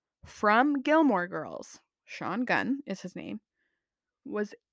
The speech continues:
in Guardians of the Galaxy. And my brain blew even more when I found out that his brother,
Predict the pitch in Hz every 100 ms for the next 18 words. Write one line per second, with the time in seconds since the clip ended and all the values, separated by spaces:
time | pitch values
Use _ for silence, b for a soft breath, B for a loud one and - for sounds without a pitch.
0 | - 285 233 180 196 247 _ _ _ _
1 | _ - 202 185 185 196 - 202 254 -
2 | _ - 415 508 320 - - - 233 _
3 | _ _ _ _ _ _ _ _ - 254
4 | 247 254 254 247 233 233 202 240 254 254
5 | 220 175 180 208 277 269 262 247 392 330
6 | 254 233 226 226 233 226 208 208 208 196
7 | 185 190 220 349 175 185